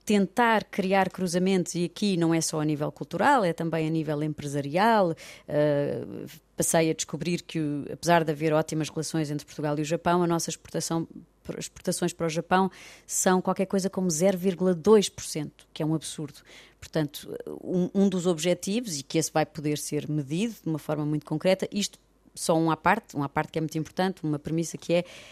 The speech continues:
é, vai estar m-, muito dinheiro de contribuinte público envolvido. Portanto, para mim é fundamental que aqui se perceba o que é que está a acontecer lá e para quê.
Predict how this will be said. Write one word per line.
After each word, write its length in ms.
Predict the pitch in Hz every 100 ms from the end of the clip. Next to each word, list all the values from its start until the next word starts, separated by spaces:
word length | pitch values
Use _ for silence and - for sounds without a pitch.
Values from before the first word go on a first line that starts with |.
| - _ _ _
é, 140 | - - _ _ _
vai 200 | - 156
estar 340 | 143 - 160 175
m-, 120 | 196 - _
muito 640 | 117 170 190 233 262 254 180
dinheiro 680 | 170 180 175 170 147 139 -
de 120 | - -
contribuinte 500 | 170 160 147 170 -
público 340 | 190 202 -
envolvido. 460 | 190 214 180 165 -
Portanto, 240 | - 143
para 120 | 165
mim 100 | 185
é 80 | 220
fundamental 800 | - - 285 269 190 185 180 190
que 140 | - 196
aqui 200 | - 208
se 80 |
perceba 500 | - - - 220 226 226
o 80 | -
que 140 | 226
é 20 |
que 80 | 208
está 160 | - 208
a 20 |
acontecer 380 | 190 175 170 190
lá 160 | 202
e 60 | 254
para 160 | 247 302
quê. 220 | - 240